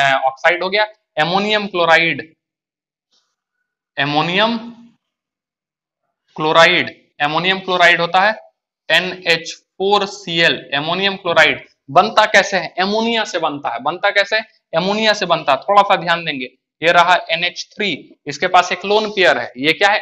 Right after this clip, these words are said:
एनएच थ्री, इसके पास एक lone pair है। कहीं पे इसको hydrogen मिल गया, हाइड्रोजन घूम रहा था, एच प्लस, एच प्लस कहीं पे घूम रहा था,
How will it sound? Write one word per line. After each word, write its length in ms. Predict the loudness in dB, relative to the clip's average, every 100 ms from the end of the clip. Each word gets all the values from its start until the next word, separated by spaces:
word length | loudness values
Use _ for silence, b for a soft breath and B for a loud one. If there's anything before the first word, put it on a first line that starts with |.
| -4
एनएच 220 | -8 -8
थ्री, 180 | -4 -6
इसके 180 | -4 -2
पास 240 | 0 0
एक 80 | -2
lone 200 | -2 -2
pair 260 | 0 0 2
है। 60 | 0 -6 _ _ 0
कहीं 140 | 0
पे 120 | 2 -2
इसको 200 | 0 2
hydrogen 460 | 4 2 0 -4 -4
मिल 200 | -4 -4
गया, 240 | 0 -2 -2 _ _ _ _
हाइड्रोजन 440 | 2 4 2 0 0
घूम 220 | -2 4
रहा 120 | 4
था, 160 | 4 0
एच 160 | 0 -2
प्लस, 320 | 2 2 2 -2
एच 140 | -4 -4
प्लस 260 | -4 -4
कहीं 180 | -2 -2
पे 120 | -2
घूम 240 | -4 -4 0
रहा 120 | 0
था, 240 | 0 -8